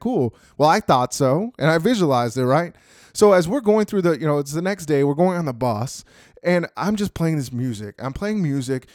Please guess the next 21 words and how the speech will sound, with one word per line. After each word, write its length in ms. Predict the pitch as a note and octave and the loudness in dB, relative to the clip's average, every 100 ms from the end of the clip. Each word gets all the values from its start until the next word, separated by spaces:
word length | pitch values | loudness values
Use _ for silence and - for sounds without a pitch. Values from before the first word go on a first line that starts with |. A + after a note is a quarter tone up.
| - _ | -20 _
but 100 | C#3+ | -4
I 140 | D#3 D#3 | -4 -4
just 140 | - | -8
have 120 | G3+ | -8
my 240 | G3 C#3 C3+ | -6 -4 -4
eyes 140 | B2+ | -4
closed, 400 | - A2 F2+ - | -8 -10 -10 -12
and 120 | C#3 F3+ | -10 -8
I'm 100 | G3 | -6
just 220 | F3+ - | -8 0
visualizing 640 | C#3 E3+ F3 E3 D3+ C#3+ | 2 2 2 0 -2 -4
the 80 | A#2+ | -6
game. 420 | A2+ A#2+ A2 G2+ - _ _ | -2 -2 -2 -6 -14 _ _
And 120 | D3 | -4
I'm 120 | F#3+ G3+ | -2 -2
just, 320 | G3 - - - | -4 -4 -14 -10
like, 200 | C#3+ C#3 | -4 -4
it's 220 | - D#3 D3 | -2 -4 2
weird. 320 | D3 C#3+ B2+ | 6 6 4
It 120 | B2+ | 0
just, 300 | A#2+ C#3 | -4 -8